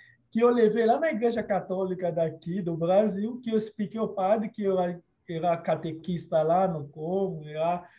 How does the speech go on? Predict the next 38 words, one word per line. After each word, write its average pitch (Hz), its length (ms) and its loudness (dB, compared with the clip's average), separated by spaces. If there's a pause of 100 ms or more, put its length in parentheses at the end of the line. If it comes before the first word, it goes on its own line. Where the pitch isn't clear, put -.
(240)
é, 160 240 4
pessoa, 175 600 0
era 175 200 2
cristão 190 500 0
muito 214 300 4
ligado 175 340 -2
na 165 120 -6
igreja, 185 600 0 (400)
que 285 300 -2
a 285 100 4
gente 277 280 2
precisava 254 440 0
de 269 100 -4
espaço. 151 480 -4
<laughs> - 560 -2 (280)
E 233 160 6
nós 233 260 2
encontramos 214 640 0
uma 214 240 2
amiga 185 480 4
também, 190 480 -2
ele 202 180 -2
era 180 160 -2
muito 208 440 0
legal, 175 400 0
ajudava 170 420 -2
muito 180 240 -2
os 165 120 -6
africanos, 160 680 -6
e 220 160 -2
acabamos 220 600 -4
entrando 208 580 -2
lá 190 140 6
na 190 120 0
igreja, 180 400 -2
ficamos 233 560 0
lá 214 120 8
quase 262 540 2